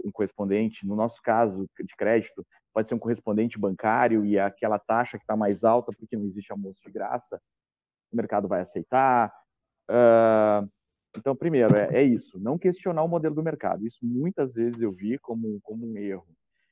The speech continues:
Outro, outro ponto é não se preocupar efetivamente em dar o resultado. A gente vê muita empresa que acabava, por causa de uma ou outra rodada inicial com anjos ou com uma aceleradora,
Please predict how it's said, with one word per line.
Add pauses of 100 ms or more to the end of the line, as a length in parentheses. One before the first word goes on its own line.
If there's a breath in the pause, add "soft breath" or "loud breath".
(200)
Outro,
outro
ponto
é
não
se
preocupar
efetivamente
em
dar
o
resultado. (760)
A
gente
vê
muita
empresa
que
acabava, (500)
por
causa
de
uma
ou
outra
rodada
inicial
com
anjos
ou
com
uma
aceleradora,